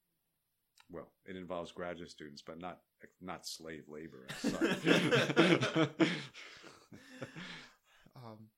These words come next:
Speaker 2: but I, I guess my point was, is that with supersymmetry being so difficult, but you were also talking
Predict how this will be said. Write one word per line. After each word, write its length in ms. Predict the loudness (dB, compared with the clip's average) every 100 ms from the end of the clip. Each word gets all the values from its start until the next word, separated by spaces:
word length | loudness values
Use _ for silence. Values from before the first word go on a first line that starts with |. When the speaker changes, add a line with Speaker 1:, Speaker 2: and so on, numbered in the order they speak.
| _ _ _ -10
Speaker 2:
but 180 | -10 -10 -12 -6
I, 200 | -4 -4
I 20 |
guess 180 | -6 -6
my 80 | -8
point 280 | -6 -8
was, 160 | -8 -10
is 100 | -12
that 180 | -14 -14 -10
with 140 | -10 -10 _
supersymmetry 640 | -6 -6 -6 -10 -10 -10 -10
being 260 | -10 -10
so 180 | -10 -12
difficult, 420 | -12 -16 -14 -14 -14 -10
but 160 | -8
you 100 | -6
were 140 | -6 -6
also 220 | -8 -10
talking 420 | -8 -10 -10 -16